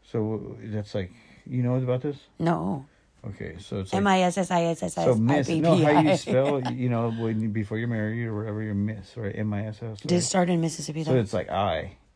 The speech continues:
Speaker 1: so that you're like miss, right? So then
Speaker 2: Wait,
Speaker 1: when
Speaker 2: what?
Speaker 1: you become married,
Speaker 2: Oh, yeah,
Speaker 1: you're,
Speaker 2: like,
Speaker 1: you're
Speaker 2: yeah,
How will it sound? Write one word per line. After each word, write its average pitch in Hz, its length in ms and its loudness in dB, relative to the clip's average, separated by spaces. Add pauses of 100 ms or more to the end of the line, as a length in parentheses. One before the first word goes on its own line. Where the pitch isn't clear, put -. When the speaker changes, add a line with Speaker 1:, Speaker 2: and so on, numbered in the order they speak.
Speaker 1:
so - 180 -6
that 101 100 0
you're 104 160 0
like 90 160 -4
miss, 95 520 -6
right? 110 280 -6 (1000)
So 101 180 -2
then 110 340 2 (200)
Speaker 2:
Wait, 202 160 6
Speaker 1:
when 175 200 8
Speaker 2:
what? 294 100 8
Speaker 1:
you 120 100 2
become 123 300 2
married, 135 420 4 (280)
Speaker 2:
Oh, - 40 0
yeah, 262 140 10
Speaker 1:
you're, 214 80 8
Speaker 2:
like, 233 160 10
Speaker 1:
you're 285 80 10
Speaker 2:
yeah, 233 100 10